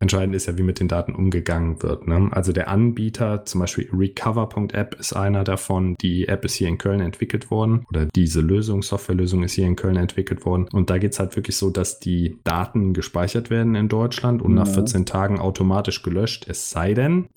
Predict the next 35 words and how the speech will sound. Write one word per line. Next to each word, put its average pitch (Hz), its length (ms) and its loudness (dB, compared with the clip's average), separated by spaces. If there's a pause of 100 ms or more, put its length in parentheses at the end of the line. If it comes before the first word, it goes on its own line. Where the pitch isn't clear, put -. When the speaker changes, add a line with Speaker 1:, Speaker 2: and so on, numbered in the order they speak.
Speaker 1:
jemand 87 320 -2
meldet 95 300 -2
sich 117 200 -2
und 98 120 0
sagt, 95 340 -2
„Oh, 92 540 0
wir 87 200 0
hatten 101 220 0
jemanden, 98 340 2
der 87 120 2
ist - 100 -6
positiv - 440 -4
getestet, 104 580 -2
äh, 90 180 0
der 92 220 -2
hat - 160 -6
zu - 260 -6
dem 92 240 2
und 95 160 -2
dem 90 220 0
Zeitpunkt - 680 -2
in 95 200 -2
dem 92 160 2
und 85 100 -2
dem 87 140 2
Restaurant 90 460 0
gegessen. 95 580 0
Wir 90 160 2
sollten 95 640 2
die 90 420 0
anderen 95 300 2
Gäste 80 320 -2
informieren“, 82 600 0
und 78 220 0
dann, 87 380 4